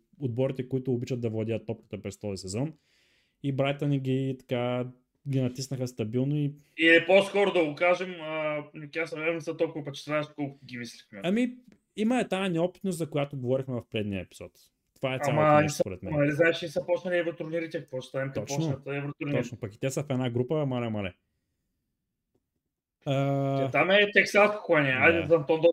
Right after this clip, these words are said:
Speaker 2: говорим, за нея група специално бихме говорили.
Speaker 1: Да. Кристал Палас и Улвърхемптън, а, беше следващия матч. Ти каза Хикс, аз казах единица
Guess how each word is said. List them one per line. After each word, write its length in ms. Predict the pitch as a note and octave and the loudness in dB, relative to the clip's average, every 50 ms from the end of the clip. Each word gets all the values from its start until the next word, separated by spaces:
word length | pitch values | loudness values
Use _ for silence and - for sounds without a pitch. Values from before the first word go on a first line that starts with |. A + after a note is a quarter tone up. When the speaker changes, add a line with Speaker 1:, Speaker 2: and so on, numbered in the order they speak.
| - _ - | 6 _ 0
Speaker 2:
говорим, 320 | C3+ C#3 D3+ D3+ D3 C#3+ | 0 2 2 2 2 0
за 120 | C3+ C3 C3 | -2 -2 2
нея 160 | D3 D3+ D3 | 2 2 2
група 300 | C3 C3+ C#3 C3+ C3+ B2 | 2 -2 -2 -2 -2 -4
специално 400 | - _ _ - B2+ B2 B2 A#2+ | -6 _ _ -4 -4 -4 -4 -6
бихме 220 | A#2+ A#2 B2 A#2+ A2 | -8 -10 -10 -12 -12
говорили. 440 | G#2 G#2 G#2+ G#2+ G#2 G#2 G#2 G#2 G#2 - _ | -10 -8 -6 -4 -4 -4 -6 -8 -12 -10 _
Speaker 1:
Да. 320 | B2+ A2+ G#2 G2 G2 G2 - _ _ _ _ _ _ _ | -6 -4 -4 -4 -4 -6 -8 _ _ _ _ _ _ _
Кристал 380 | - E3 F3 F3+ - G3+ F3 - | -4 -4 -2 0 0 -2 -2 0
Палас 420 | D#3+ D#3 D#3+ E3 F3 E3 - - - | 0 0 0 0 0 -2 -4 -6 -6
и 240 | D3 C3+ C3+ C#3 - | -4 -4 -4 -2 0
Улвърхемптън, 840 | D3+ D3+ D3+ D#3 C#3 A#2+ - C3+ B2+ B2 B2+ D3 D#3 F3+ G3+ G#3 G3+ - _ _ _ _ _ _ - | 0 0 0 0 -2 -2 -2 -4 -4 -2 -2 -2 -2 -2 -2 -4 -6 -10 _ _ _ _ _ _ -4
а, 280 | C#3 C3+ C3+ C3 B2+ | -2 -2 -2 -2 -2
беше 220 | B2 B2+ C3 - - | -2 -2 -2 -4 -4
следващия 400 | - B2 B2+ C3 C3 - E3 D#3+ | -4 -2 -2 -2 -2 -4 -4 -4
матч. 200 | E3 F3+ F#3 - | -4 -4 -6 -6
Ти 160 | - E3 D3 | -8 -8 -4
каза 260 | - C#3+ C3+ C3 A2+ | -2 -2 -2 -2 -4
Хикс, 440 | - - - F#3+ F#3+ - - - - F#3 | -4 -4 -4 -4 -4 -6 -10 -10 -10 -8
аз 220 | E3 C3 C#3 - | -8 -8 -8 -6
казах 280 | - C#3 C3 C3 B2 - | -4 -4 -4 -4 -4 -4
единица 580 | A2+ G#2+ A2 B2 C#3 D3 - F#3 G3 G#3+ G#3+ | -4 -4 -2 -4 -4 -4 -4 -2 -2 -2 -4